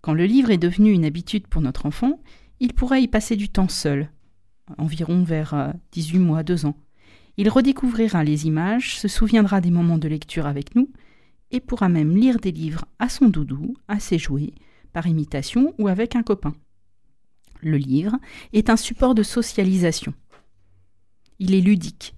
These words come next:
et permet de s'évader dans un imaginaire que nous ne créerions peut-être pas de nous-mêmes. C'est un appui à la créativité. Le livre permet aussi de parler de sujets délicats comme l'arrivée d'un petit frère ou d'une petite sœur,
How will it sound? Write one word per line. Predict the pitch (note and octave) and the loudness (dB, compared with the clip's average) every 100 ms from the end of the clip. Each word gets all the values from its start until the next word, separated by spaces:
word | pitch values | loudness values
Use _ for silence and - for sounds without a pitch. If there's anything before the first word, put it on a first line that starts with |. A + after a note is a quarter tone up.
| - | -6
et | |
permet | G3+ G#3 A3+ | 0 2 4
de | A3+ | 4
s'évader | G3+ G#3+ F#3 F3 G#3+ | 2 2 0 0 2
dans | G#3+ F3+ | 2 2
un | E3+ | 2
imaginaire | E3 E3 D#3 E3 G3+ | 2 0 0 -2 -2
que | - F#3 | -2 -2
nous | E3 | 0
ne | E3 | 0
créerions | D#3 - A#3 G3+ F#3+ F3+ D#3+ | -4 -2 2 4 4 2 2
peut-être | D#3 G#3 F#3 E3 | 2 2 2 -2
pas | - | -4
de | G#3 F3+ | 0 2
nous-mêmes. | D#3+ D3 C3+ D3 - _ _ _ _ | 2 2 0 -4 -8 _ _ _ _
C'est | - - A#3 | -8 -4 0
un | G#3+ F#3 | 2 2
appui | F3 - - B3 | 0 -4 -6 -4
à | |
la | F3 | -4
créativité. | - F#3+ F#3 - E3+ D3+ - - - _ _ _ _ _ _ - - - | -6 -6 -6 -6 -10 -12 -16 -18 -20 _ _ _ _ _ _ -20 -20 -8
Le | D#3 | -6
livre | C#3 E3+ C4 D4+ - | -4 -2 0 0 0
permet | A3+ G#3 G3 | 2 4 4
aussi | G3 - | 0 0
de | C4 | 0
parler | G#3 F#3+ G3+ | 2 2 2
de | A3+ F#3+ | 2 -2
sujets | - A3 G#3 A#3 | -2 -2 2 2
délicats | G3+ F3 - F#3 | 2 -2 -2 -4
comme | F3+ D#3+ | -2 -2
l'arrivée | D#3+ D3+ E3 D#3 | 0 0 0 0
d'un | D3+ D3 | 0 0
petit | - | -4
frère | - - G#3+ | -4 2 2
ou | F#3 | 2
d'une | D3+ D#3 | 0 -4
petite | A3+ - | -6 -6
sœur, | B3 A#3 | -4 -6